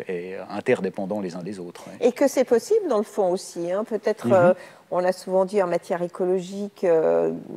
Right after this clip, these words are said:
Speaker 2: surtout pas, ou, ou d'autres, euh, de, de progrès sociaux, c'est pas possible, c'est pas possible. Tout à coup, quelque chose d'incroyable semble possible.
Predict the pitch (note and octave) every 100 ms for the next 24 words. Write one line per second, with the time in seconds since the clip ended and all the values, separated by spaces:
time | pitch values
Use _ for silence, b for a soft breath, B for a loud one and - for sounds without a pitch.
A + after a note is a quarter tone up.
0 | - - - G3 - F3+ F#3+ F3 F3 F3+
1 | E3+ D#3+ G3 F#3 C4 C4+ E3+ - D#3+ D3+
2 | D3+ D3+ D#3+ - E3 E3+ F#3 F3 F#3 F3+
3 | F#3+ F#3 A#3+ - F#3+ E3+ - F#3+ - F#3
4 | - E3 D#3 D#3+ - A#3 G#3+ G#3+ A3+ G#3
5 | C4+ - G#3 - G3+ A3 G3+ B B -
6 | D#3 F#3+ A3 - G3 F#3 G3+ C4+ - -
7 | - G#3+ G#3 - G#3 - G3+ G3